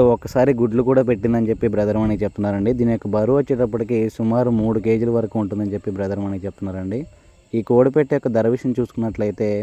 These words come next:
మూడు వేల రూపాయలుగా బ్రదర్ మనకి చెప్తున్నారండి. అలాగే ధరలో కొద్దిపాటి డిస్కౌంట్ కూడా ప్రొవైడ్ చేస్తా అని చెప్పి బ్రదర్ మనకి చెప్తున్నారు. దయచేసి ఈ రెండు కోళ్ళు ఎవరికైనా నచ్చినా, ఇంట్రెస్ట్ ఉన్నా, బ్రదర్ యొక్క నెంబర్ అయితే డిస్క్రిప్షన్లో ఇస్తాను.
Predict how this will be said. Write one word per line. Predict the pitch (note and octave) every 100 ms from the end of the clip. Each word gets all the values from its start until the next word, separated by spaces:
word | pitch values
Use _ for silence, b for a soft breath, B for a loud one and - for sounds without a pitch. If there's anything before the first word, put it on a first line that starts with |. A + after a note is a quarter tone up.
| G#2+
మూడు | A2 A2
వేల | A2+ A#2+ A#2+
రూపాయలుగా | A2 A2+ A2+
బ్రదర్ | G#2 G2+ G2+
మనకి | G2+ G2
చెప్తున్నారండి. | G2 - G2 F#2+ F#2+ C3 - b b b b b b b b -
అలాగే | A2 C3 D#3 C#3+ C3
ధరలో | A#2+ B2 C#3+
కొద్దిపాటి | - A2+ A#2+ B2+ A2+
డిస్కౌంట్ | - C3 B2+ A#2+
కూడా | B2+ A#2+
ప్రొవైడ్ | A2 A2+ A2
చేస్తా | A#2 G#2+ A2+
అని | A2 G#2+
చెప్పి | - G#2
బ్రదర్ | G2 G2 G#2
మనకి | G2+ F#2+
చెప్తున్నారు. | F#2+ - F#2+ G#2
దయచేసి | A#2 G#2+ A2+ C3 C#3 C#3+ D#3+ - -
ఈ | A2 G2+
రెండు | G#2 A2+ B2+
కోళ్ళు | C3+ B2+
ఎవరికైనా | A2 G2 G#2 G2
నచ్చినా, | - A#2+ C3 C3
ఇంట్రెస్ట్ | G#2 G#2+ - A2+
ఉన్నా, | A2 C#3+ - b b - -
బ్రదర్ | G#2 G#2+ A#2+
యొక్క | C3
నెంబర్ | A#2 A2 G#2+
అయితే | G#2 G#2
డిస్క్రిప్షన్లో | - A#2 - G#2+ G2
ఇస్తాను. | -